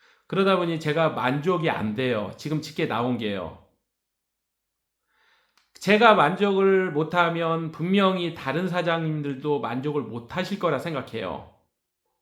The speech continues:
그래서 판매를 안 하고 있습니다.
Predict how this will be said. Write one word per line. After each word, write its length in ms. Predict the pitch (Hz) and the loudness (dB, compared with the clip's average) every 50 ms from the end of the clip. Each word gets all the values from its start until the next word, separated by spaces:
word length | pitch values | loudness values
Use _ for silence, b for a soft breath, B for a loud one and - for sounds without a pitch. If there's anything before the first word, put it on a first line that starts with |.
| _ _ _ _ _ _ _ _ _ _ _ _ | _ _ _ _ _ _ _ _ _ _ _ _
그래서 640 | _ - 135 147 147 147 151 143 139 - - - _ _ | _ -6 -4 -4 -4 -2 -4 -6 -6 -8 -12 -18 _ _
판매를 460 | - - 185 202 202 190 180 165 165 | -8 -4 -4 -2 -2 -2 -2 -2 -2
안 220 | 147 - 117 117 131 | -4 -4 -6 -6 -8
하고 180 | 135 135 143 | -8 -6 -8
있습니다. 580 | 139 - - 120 110 104 - - - 104 - | -10 -10 -10 -12 -12 -12 -12 -14 -16 -18 -20